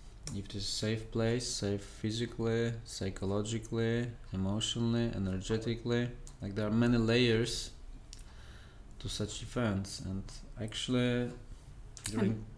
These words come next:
Speaker 1: My experience, I just once met a good shaman from, I think, Bolivia, that I really felt good and safe, and I know that if something is too strong, he can, you know, make this,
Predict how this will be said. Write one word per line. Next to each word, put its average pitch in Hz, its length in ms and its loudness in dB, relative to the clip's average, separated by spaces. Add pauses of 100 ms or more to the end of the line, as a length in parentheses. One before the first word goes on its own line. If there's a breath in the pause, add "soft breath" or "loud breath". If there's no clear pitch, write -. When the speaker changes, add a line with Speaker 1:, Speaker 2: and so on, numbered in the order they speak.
(160)
Speaker 1:
My 113 200 2
experience, 120 540 2
I 117 160 4 (180)
just - 460 0 (160)
once 123 580 6
met 113 260 4
a 110 40 0
good 113 260 0
shaman 104 500 2
from, 92 580 -2 (260)
I 90 100 -6
think, 104 520 -6 (260)
Bolivia, 113 520 -2 (1400 loud breath)
that 117 100 4
I 123 80 10
really 170 260 10
felt 123 420 4
good 143 340 10
and 113 160 6
safe, 139 540 4
and 117 160 6
I 117 100 6
know 127 280 6
that 117 200 4
if 113 220 0
something 117 360 4
is 110 160 2
too 110 140 -2
strong, 131 540 4
he 123 120 0
can, 113 300 4
you 110 120 6
know, 107 400 4
make 104 300 2
this, - 500 -2